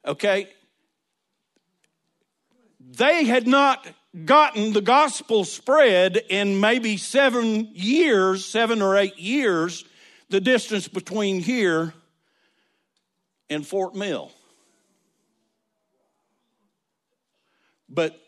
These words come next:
Stephen's death at least got it started. And then in seventy A D, Jerusalem was no longer the center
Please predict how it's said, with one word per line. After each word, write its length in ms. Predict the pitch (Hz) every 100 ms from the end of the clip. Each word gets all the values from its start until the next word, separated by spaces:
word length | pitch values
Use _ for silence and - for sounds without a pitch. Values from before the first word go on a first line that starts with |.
| _ _
Stephen's 720 | - - 196 240 202 131 -
death 500 | 127 127 135 - - _ -
at 180 | 127 131
least 340 | 165 180 -
got 180 | 147 139
it 100 | -
started. 640 | - 143 135 90 - _ _ _ _ _ _ _ _ _ _ _ - _ -
And 180 | 127 117
then 340 | 175 180 175
in 200 | 156 135
seventy 600 | - - 196 196 180 170 135
A 180 | 139
D, 520 | 131 131 147 98 92 - _ _
Jerusalem 1000 | - 113 117 160 - - 101 104 104 104
was 200 | 104 107
no 220 | 117 131 156
longer 640 | 135 120 104 90 90 90
the 100 | 90
center 680 | - - 151 135 - 76